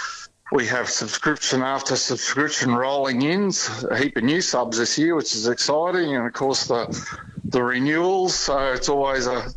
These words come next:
a, a good gift, and our, uh, our drive-by store is, uh, with the die cast and the books is,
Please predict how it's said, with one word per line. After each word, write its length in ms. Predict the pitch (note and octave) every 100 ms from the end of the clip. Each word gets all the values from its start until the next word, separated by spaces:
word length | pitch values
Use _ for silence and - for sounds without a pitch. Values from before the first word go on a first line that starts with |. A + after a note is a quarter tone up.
| -
a, 120 | A#2 A2+ -
a 120 | A#2
good 260 | C3+ C3
gift, 320 | B2 E3 E3+ -
and 160 | B2+
our, 380 | C3+ C3 B2+ C3
uh, 220 | C3 B2+ B2 _ - - - _ _ C3
our 100 | A#2+
drive-by 640 | A2+ C#3+ F3+ C#3+ B2 B2
store 640 | A2 D3 D3 F3 F3+ D3
is, 240 | B2+ A#2+ A2
uh, 220 | B2+ B2
with 140 | A#2+ A2+
the 60 |
die 260 | A#2 C3+ C3+
cast 560 | - C3 C3+ C3+ -
and 120 | B2+ A#2
the 60 |
books 320 | A2 E3 -
is, 160 | C#3 A2+